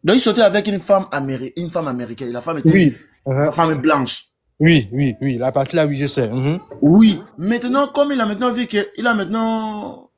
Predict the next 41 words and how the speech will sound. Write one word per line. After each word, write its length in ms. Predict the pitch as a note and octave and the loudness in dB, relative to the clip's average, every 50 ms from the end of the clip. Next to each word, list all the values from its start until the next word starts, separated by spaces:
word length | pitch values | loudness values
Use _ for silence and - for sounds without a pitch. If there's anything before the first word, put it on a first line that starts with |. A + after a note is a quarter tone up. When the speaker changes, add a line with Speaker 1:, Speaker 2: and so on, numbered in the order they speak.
| _ _ _ _ _ _ _ _ _ _ _ _ | _ _ _ _ _ _ _ _ _ _ _ _
Speaker 1:
souhaité 300 | - - - F3 - A3+ | -8 0 0 0 0 2
de 80 | G#3+ F#3+ | 2 2
rester 220 | E3+ E3 - G#3 | 2 0 0 0
avec 180 | F#3 F3 F3+ F3+ | 0 2 0 0
sonalité, 500 | F3+ D#3+ D3 C#3+ C3 C3 C3 - - F3 | -2 -4 -4 -4 -4 -6 -6 -4 -2 -2
non, 260 | D3+ C#3+ C3+ C3+ B2 - - - - - _ _ | -2 -2 -4 -4 -8 -10 -14 -20 -20 -20 _ _
femme 200 | F3+ F3+ E3+ - | -4 -4 -4 -4
africaine. 460 | B2+ - - C3 A#2 - D3 C3 A2 - _ _ _ _ _ _ _ | -6 -6 -8 -10 -8 -6 -6 -6 -6 -10 _ _ _ _ _ _ _
Speaker 2:
Uh-huh. 240 | C3+ C3+ A#2+ C#3+ D#3+ | -4 0 2 4 4
Speaker 1:
Il 60 | G#3 A3 | 4 4
a 60 | G3+ | 2
vu 100 | G3 G#3+ | 2 0
maintenant 180 | F#3+ E3 G#3 | -4 -4 -2
les 180 | G3+ G3 F3+ - | -2 -2 -2 0
qualités 320 | - G3 F3+ E3 E3 A3+ G#3+ | 0 0 0 0 -2 0 0
des 100 | F#3+ F#3 | 0 0
femmes 180 | G3 G#3 G#3 | 2 0 0
africaines, 380 | G3 E3+ - F#3 F3 G3+ G3 F#3+ | 0 -2 -2 -2 2 2 2 2
il 20 | |
a 40 | G3+ | 0
dit, 60 | - - - | -4 0 2
oh, 220 | B3 B3 B3 - - - _ _ _ _ _ _ _ _ _ _ _ _ | 4 4 4 2 -2 -12 _ _ _ _ _ _ _ _ _ _ _ _
pourquoi 240 | _ E3 - A#3 A#3 | _ -8 -2 0 0
je 60 | G#3 | 2
vais 60 | G3+ G3+ | 4 4
aller 160 | F#3+ G3+ G3+ | 4 4 2
rester 200 | F3+ E3 - F#3+ | 0 0 2 2
avec 140 | F3 F3 E3+ | 2 2 0
les 60 | D3+ | -2
femmes 200 | - E3+ E3 D#3+ | -2 -4 -4 -2
blanches ? 140 | E3 D#3 C#3+ | -4 -4 -4
Voilà 180 | C#3 D#3 E3+ | -4 -4 -2
ma 120 | F3+ D#3+ C#3+ | -2 -4 -4
femme, 300 | - E3 D#3+ D#3 D3 - B2 | -4 -4 -4 -4 -6 -8 -4
voilà 240 | B2+ D3 D3+ D#3+ D#3+ | -4 -2 0 2 0
la 100 | D3+ B2+ | 0 0
femme 180 | D#3+ D#3 D3+ | 0 -4 -4
de 60 | C#3 | -4
mon 160 | C3+ C3 B2+ A#2 | -4 -4 -6 -6
pays 200 | - C#3+ C#3 C3 | -6 -6 -6 -4
ici. 360 | A#2 - - B2 A2 _ _ | -6 -6 -10 -10 -14 _ _